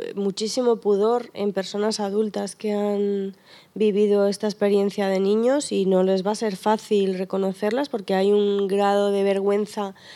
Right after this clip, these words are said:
y culpabilidad, eh, porque, mm, no, no les apetece. Sin embargo, eh, en presentaciones y demás, a mí gente muy, de forma muy discreta me ha dicho, "Es tal y como lo cuentas".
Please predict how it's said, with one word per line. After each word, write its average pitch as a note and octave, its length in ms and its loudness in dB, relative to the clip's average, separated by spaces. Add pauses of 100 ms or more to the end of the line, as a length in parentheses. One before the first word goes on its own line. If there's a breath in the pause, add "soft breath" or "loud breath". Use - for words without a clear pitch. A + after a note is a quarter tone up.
(160 loud breath)
y G#3 100 -4
culpabilidad, F#3 760 -4 (520)
eh, F#3 560 -10
porque, F#3 260 -10 (300)
mm, F3 300 -14 (580 soft breath)
no, G3+ 220 -2
no G#3 220 -2
les A3 200 -2
apetece. G#3 500 -6
Sin G3 160 -6
embargo, F#3+ 400 -2 (400 soft breath)
eh, G3 400 -2
en G3 120 -4
presentaciones G3+ 840 -2
y G#3+ 40 -2
demás, A3 520 0
a G#3+ 80 -2
mí G3 220 0
gente G#3 480 -2
muy, G#3 880 4
de G3+ 100 -2
forma G#3 280 -2
muy G#3 200 2
discreta G#3 560 -2
me A#3 100 -2
ha G3+ 40 0
dicho, F#3 280 -2
"Es F#3 100 -4
tal F#3+ 200 -4
y F#3 40 -6
como F#3 200 -6
lo F3+ 100 -8
cuentas". G3 560 -8